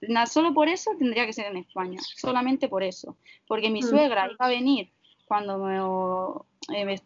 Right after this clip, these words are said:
Speaker 1: eh, me puse de parto. Claro, como no se sabe eso cuándo va a pasar, pues ella iba a venir, eh, dos semanas antes, ¿no? Digamos, o diez días antes. ¿Qué pasa? Que me puse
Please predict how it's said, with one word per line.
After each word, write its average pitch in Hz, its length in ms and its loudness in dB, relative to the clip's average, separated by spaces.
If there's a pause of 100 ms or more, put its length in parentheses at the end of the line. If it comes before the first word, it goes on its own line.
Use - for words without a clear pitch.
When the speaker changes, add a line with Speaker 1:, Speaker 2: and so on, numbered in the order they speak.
Speaker 1:
eh, 202 200 -4
me 202 120 -2
puse 226 200 0
de 247 100 2
parto. 190 440 -2 (180)
Claro, 226 220 4
como 185 180 -4
no 208 80 -6
se 226 100 -6
sabe 240 320 0
eso 233 180 -4
cuándo 226 240 -2
va 220 100 0
a 214 40 -14
pasar, 269 440 0 (340)
pues 208 180 -2
ella 220 160 0
iba 233 140 2
a - 20 2
venir, 269 480 2 (580)
eh, 196 240 -4
dos 214 140 -2
semanas 208 460 2
antes, 190 320 -4
¿no? 233 200 -4
Digamos, 226 460 0
o 208 60 -4
diez 214 220 0
días 190 260 -4
antes. 190 340 -8
¿Qué 220 140 -4
pasa? 220 320 0
Que 185 100 -4 (140)
me 208 100 -10
puse 254 540 0